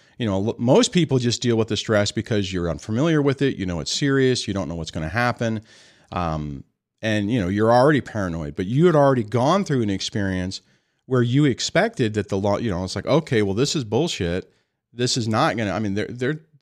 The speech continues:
I, I didn't do this. I don't do this." And you basically got railroaded. So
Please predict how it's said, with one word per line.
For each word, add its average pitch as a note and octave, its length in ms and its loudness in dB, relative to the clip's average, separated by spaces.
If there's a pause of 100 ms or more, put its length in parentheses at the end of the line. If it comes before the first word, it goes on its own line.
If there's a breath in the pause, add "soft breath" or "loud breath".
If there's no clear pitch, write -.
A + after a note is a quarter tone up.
(120)
I, A2+ 220 -2 (120)
I G2 120 0
didn't F3+ 260 2
do F#2+ 160 -2
this. F#2+ 200 -2
I G#2 100 0
don't C#3+ 220 0
do F#2+ 140 -4
this." F2 320 -4 (1300)
And C3 120 4
you C3 120 6
basically B2+ 480 0
got G#2 240 0
railroaded. F#2 640 -2 (560 soft breath)
So C3+ 520 2